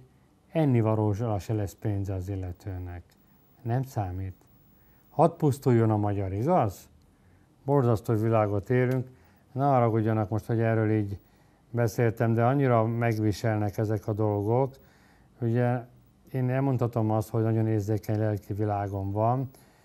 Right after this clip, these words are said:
Ez nyilván egybefüggő a, a, az, hogy ezoterikus ember vagyok, és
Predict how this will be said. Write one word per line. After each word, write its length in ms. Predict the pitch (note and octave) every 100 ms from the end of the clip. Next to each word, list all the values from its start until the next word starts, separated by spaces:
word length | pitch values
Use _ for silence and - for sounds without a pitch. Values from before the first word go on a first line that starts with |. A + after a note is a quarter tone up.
| _ _ _
Ez 220 | - A#2 A2
nyilván 320 | C3 B2 A#2
egybefüggő 1300 | A#2+ A#2+ B2+ B2+ B2 A#2+ A#2 A#2+ G#2+ B2+ A2+ A#2 A2+
a, 260 | A2 G2+ - _ _ _ _ A#2+
a, 800 | A2+ A#2 A2+ G#2+ G#2+ A2 G#2+ A2+
az, 120 | A#2
hogy 140 | A2+
ezoterikus 720 | A2+ A2+ A2+ - G#2+ G2+ G#2 -
ember 340 | A#2 A2 A2
vagyok, 340 | A2 A2 G#2
és 200 | A2+ G#2